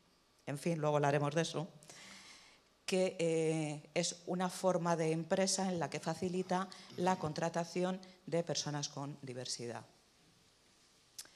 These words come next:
Eh, creo que somos, eh, prácticamente lo-, los únicos, creo que en este país, que hemos conseguido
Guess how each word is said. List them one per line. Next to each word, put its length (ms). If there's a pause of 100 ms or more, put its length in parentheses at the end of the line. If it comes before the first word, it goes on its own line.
(880)
Eh, 320
creo 240
que 120
somos, 480
eh, 80
prácticamente 1000
lo-, 280
los 260
únicos, 400
creo 240
que 60
en 100
este 180
país, 400
que 120
hemos 300
conseguido 680